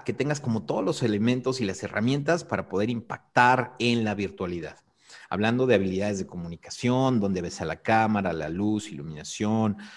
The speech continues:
este, más obviamente el concepto de todo esto, y que además tu charla sea atractiva, y no sé qué, y porque no los tienes cerca, y que si te apagan la cámara, que si no te la, que si te quedaste sin internet.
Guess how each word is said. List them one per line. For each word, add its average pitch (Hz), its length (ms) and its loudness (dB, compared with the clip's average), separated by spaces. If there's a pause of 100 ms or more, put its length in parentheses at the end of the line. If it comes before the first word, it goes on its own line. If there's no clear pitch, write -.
(160)
este, 90 480 -6
más 120 640 4
obviamente 101 520 2
el 95 80 0
concepto 95 640 -2 (260)
de 90 100 -8
todo 101 380 4
esto, 123 440 6
y 98 100 0
que 104 100 0
además 110 280 2
tu 104 120 -6
charla 98 280 0
sea 98 140 -2
atractiva, 117 640 4
y 101 40 2
no 107 120 4
sé - 180 -6
qué, 151 640 6
y 104 100 0
porque 98 260 -2
no 104 100 4
los 101 140 2
tienes 92 260 -2
cerca, 147 320 4
y 98 100 0
que 101 100 -2
si 95 140 -8
te - 80 -4
apagan 107 320 4
la 98 100 2
cámara, 123 320 2
que - 80 -12
si - 100 -4
no 101 120 0
te 104 60 -4
la, 92 140 -2
que - 180 -6
si 98 180 -6
te 95 140 -6
quedaste 104 280 -2
sin 90 220 -4
internet. 107 460 0